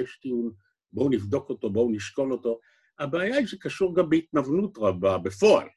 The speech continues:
בעולם הח-, בעולם ה-, החרדי. אני הלכתי לא לפני כמה חודשים ל-, לסיור בבני ברק בלילה, ונכנסתי גם לישיבת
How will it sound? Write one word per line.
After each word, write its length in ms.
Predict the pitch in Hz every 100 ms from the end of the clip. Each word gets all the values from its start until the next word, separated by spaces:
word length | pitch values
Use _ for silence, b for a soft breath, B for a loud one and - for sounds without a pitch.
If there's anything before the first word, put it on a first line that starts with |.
| _
בעולם 440 | 233 104 107 107 113
הח-, 220 | - - 101 90
בעולם 400 | 95 92 98 87
ה-, 320 | 87 82 - _ _ _ _ _ _ -
החרדי. 920 | - - - - 92 92 80 90 82 - -
אני 440 | 120 139 151 143 139
הלכתי 380 | 147 147 156
לא 320 | 135 143 139 127
לפני 220 | - 127 117
כמה 160 | 120
חודשים 460 | 117 117 110 120 107
ל-, 120 | 95 - _ _ _ _ _ -
לסיור 540 | 98 98 110 110 107
בבני 340 | 101 90 101 113
ברק 360 | 101 90 -
בלילה, 580 | 82 87 98 104 87 76 78 82
ונכנסתי 480 | 87 101 120 -
גם 140 | 113 107
לישיבת 420 | 104 - 95 107